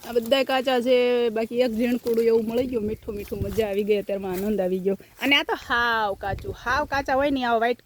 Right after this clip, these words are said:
અ, હાવ લીલા કલરના હોય. અને જે પાક ઉપર આવ્યા હોય ને, એ જો આવા થોડોક કલર બદલી ગયા હોય, થોડાક પીળાશ ઉપર આવી ગયા હોય.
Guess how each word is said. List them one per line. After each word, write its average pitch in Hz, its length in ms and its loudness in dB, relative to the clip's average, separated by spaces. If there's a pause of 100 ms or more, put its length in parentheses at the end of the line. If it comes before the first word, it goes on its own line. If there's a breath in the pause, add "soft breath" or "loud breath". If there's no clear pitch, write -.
(140)
અ, 226 140 2
હાવ 269 260 4
લીલા 254 300 0
કલરના 214 360 0
હોય. 202 160 0 (320 loud breath)
અને 226 160 -2
જે 233 100 2
પાક 262 300 0
ઉપર 262 200 -4
આવ્યા 277 220 -2
હોય 320 160 -2
ને, 240 140 -6 (260 soft breath)
એ 220 80 -10
જો 262 140 0
આવા 240 380 2 (180)
થોડોક 240 200 -2 (160)
કલર 262 220 2
બદલી 233 300 0
ગયા 202 180 -2
હોય, 196 100 -4
થોડાક 214 400 -6
પીળાશ 226 520 -2
ઉપર 202 280 -2
આવી 185 160 -2
ગયા 190 160 -2
હોય. 269 120 0